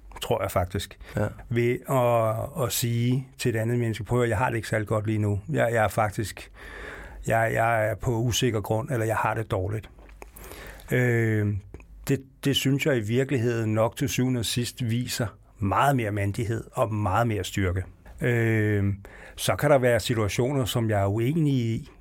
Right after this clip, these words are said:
Speaker 1: men så må jeg jo lytte til, hvad andre mennesker siger til mig, hvis de mener, at jeg er på vej ud i, på et skråplan. Og det gør jeg også. Altså, jeg lytter, jeg prøver jo at lytte.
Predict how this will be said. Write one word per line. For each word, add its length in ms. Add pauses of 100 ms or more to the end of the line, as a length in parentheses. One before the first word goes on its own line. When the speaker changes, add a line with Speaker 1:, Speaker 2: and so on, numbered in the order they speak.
Speaker 1:
men 240
så 160
må 120
jeg 80
jo 100
lytte 220
til, 160
hvad 100
andre 300
mennesker 300
siger 280
til 180
mig, 100
hvis 160
de 100
mener, 340
at 320
jeg 260
er 300 (400)
på 120
vej 240
ud 160
i, 60
på 180
et 60
skråplan. 520 (460)
Og 180
det 100
gør 160
jeg 100
også. 340 (180)
Altså, 180
jeg 100
lytter, 260
jeg 140
prøver 400
jo 140
at 60
lytte. 340